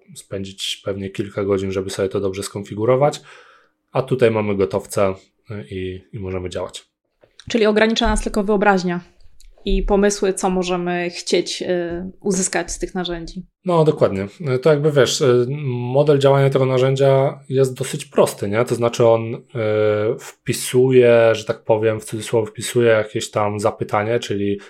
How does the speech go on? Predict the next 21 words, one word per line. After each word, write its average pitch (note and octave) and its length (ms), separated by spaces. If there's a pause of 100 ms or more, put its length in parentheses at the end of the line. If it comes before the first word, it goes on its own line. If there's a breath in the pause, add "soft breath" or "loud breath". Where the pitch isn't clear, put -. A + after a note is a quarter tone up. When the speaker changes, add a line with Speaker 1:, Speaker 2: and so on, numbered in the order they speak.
(160 loud breath)
Speaker 1:
ile C#3 240
jest A#2 140
uczelni A2+ 520
w G#2 100
Warszawie, G2 520
nie? C3 160
Bo G#2+ 120
te, - 280
te - 200
dane G#2 200
musi G2+ 200
zestawić, A2 480
wpisuje - 300
w G2+ 60
Google, C3+ 400
Speaker 2:
Mhm. G#2+ 360
Speaker 1:
y, G2+ 40
szuka A#2 320
jakiegoś G#2+ 320
wiarygodnego G#2 920
linka, C3+ 540